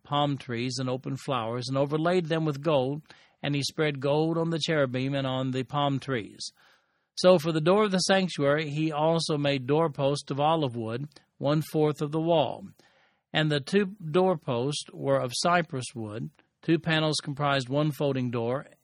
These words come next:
and two panels comprised the other folding door. Then he carved cherubim,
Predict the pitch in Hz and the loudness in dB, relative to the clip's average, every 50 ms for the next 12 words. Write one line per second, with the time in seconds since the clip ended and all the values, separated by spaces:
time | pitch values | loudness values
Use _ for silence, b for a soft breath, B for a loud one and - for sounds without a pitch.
0 | _ - 127 123 - - 165 156 - 160 156 151 147 147 139 - - 151 135 - | _ -8 -8 -6 -2 -2 -2 -2 0 0 -2 0 0 -2 -4 -4 -6 -6 -4 -2
1 | 139 135 135 139 143 135 135 156 170 175 185 190 180 175 147 - 160 147 139 127 | -2 0 0 0 0 -2 -4 -6 -4 -2 -2 -2 0 -2 -2 0 0 0 0 0
2 | 123 123 117 123 107 101 - - - _ b b b b b b b b b b | 0 -2 -2 -4 -4 -6 -10 -16 -20 _ b b b b b b b b b b
3 | b b 143 160 180 190 190 160 - 180 170 170 165 160 151 139 - - 180 180 | b b 2 2 4 4 2 0 0 4 6 6 6 6 4 0 -2 0 2 2
4 | 170 151 127 127 120 127 143 160 180 - | 2 2 0 -2 -2 -2 -4 -6 -8 -10